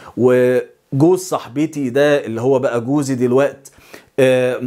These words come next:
عارف كويس قوي إن أنا بضحي وإن أنا لسه بنت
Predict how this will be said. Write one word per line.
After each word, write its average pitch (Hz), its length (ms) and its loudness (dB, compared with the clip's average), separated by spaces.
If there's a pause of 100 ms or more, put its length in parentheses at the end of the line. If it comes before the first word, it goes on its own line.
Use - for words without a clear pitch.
عارف 160 480 0
كويس 147 320 0
قوي 143 340 -2
إن 123 100 -6
أنا 139 140 -2
بضحي 127 480 -2
وإن 117 240 -4
أنا 135 120 -2
لسه 131 340 0
بنت 131 360 -2